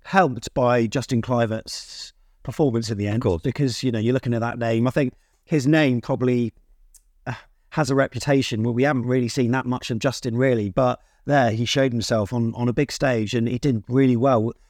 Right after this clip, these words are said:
Speaker 1: and made such an impact. But yeah, you, you have a look at those names, and
Speaker 2: Yeah.
Speaker 1: that's strong. And the players that we can't even put in there.
Speaker 2: Yeah, Mepham and Moore both get onto their subs bench,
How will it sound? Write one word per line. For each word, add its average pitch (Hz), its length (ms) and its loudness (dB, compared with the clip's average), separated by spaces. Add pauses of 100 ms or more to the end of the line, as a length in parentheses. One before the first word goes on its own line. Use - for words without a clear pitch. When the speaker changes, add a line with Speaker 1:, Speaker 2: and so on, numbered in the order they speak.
(360)
Speaker 1:
and 123 260 2
made 135 300 4
such - 300 -4
an 127 60 2
impact. 139 440 -2
But 139 200 0
yeah, 160 220 4
you, 127 300 2 (160)
you 147 180 2
have 143 160 0
a 175 60 2
look 156 200 0
at 160 60 4
those 101 240 0
names, 92 400 -2
and 110 220 0 (240)
Speaker 2:
Yeah. 110 180 0
Speaker 1:
that's - 200 -6
strong. 185 440 2
And 180 260 2 (220)
the 196 80 -4
players 220 380 2
that 135 80 -4
we 135 120 0
can't 208 360 0
even 110 200 -2
put 98 160 -8
in 92 120 -6
there. 85 200 -12 (180)
Speaker 2:
Yeah, 131 200 4 (140)
Mepham 127 360 2
and 113 120 2
Moore 120 240 2
both 113 280 2
get 101 80 0
onto 98 220 -2
their 95 140 -2
subs 95 260 -6
bench, 104 380 -6